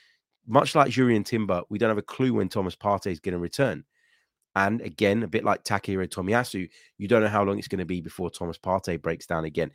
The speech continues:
And I think we've got a problem with ball progression in the midfield.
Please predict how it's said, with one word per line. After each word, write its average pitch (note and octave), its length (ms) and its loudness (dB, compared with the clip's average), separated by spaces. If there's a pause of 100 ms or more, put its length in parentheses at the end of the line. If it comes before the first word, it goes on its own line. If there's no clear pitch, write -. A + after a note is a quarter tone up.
(360)
And F#2+ 120 2
I C#3+ 120 6
think D#3+ 180 0
we've C3+ 140 0
got C3+ 140 6
a B2 40 6
problem A2 320 4
with F2+ 140 -2
ball A2 160 2
progression F#2 460 0
in F2+ 80 -2
the F2 60 -2
midfield. G#2+ 440 0